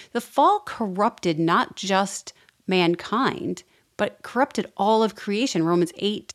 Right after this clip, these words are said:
eighteen through twenty-three tells us that all creation is in bondage to corruption, which also means decay and perishability. So really, when you think about it biblically,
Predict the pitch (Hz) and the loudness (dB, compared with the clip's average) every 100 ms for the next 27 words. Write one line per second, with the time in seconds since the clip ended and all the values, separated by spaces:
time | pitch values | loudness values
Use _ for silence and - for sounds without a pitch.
0 | - 233 226 247 233 196 214 208 247 233 | -4 -4 2 2 2 0 0 0 0 -4
1 | - 214 208 196 - _ 185 180 196 220 | -2 -2 -2 -4 -6 _ 0 6 6 6
2 | 247 - 208 202 240 - 175 165 170 165 | 0 -4 -2 2 2 2 2 2 2 0
3 | 156 147 202 170 151 - 180 - 170 214 | 2 6 6 4 -2 -6 -10 -6 2 2
4 | - - - - - - - - _ _ | 2 -6 -8 -8 -12 -18 -20 -20 _ _
5 | 190 180 - 175 170 175 160 156 185 - | -8 -4 0 0 2 2 2 0 -4 -2
6 | 190 185 160 143 165 170 165 170 170 165 | 2 2 2 0 0 0 -2 0 0 0
7 | - - - _ _ _ - - - 214 | -4 -8 -14 _ _ _ -20 -12 -6 -2
8 | 208 185 185 202 247 302 285 233 214 214 | -2 -2 -2 2 4 4 4 2 0 0
9 | 233 233 208 202 202 - 180 170 190 196 | 2 4 4 4 2 0 -2 -2 -6 -4
10 | 233 254 254 | -2 -2 -2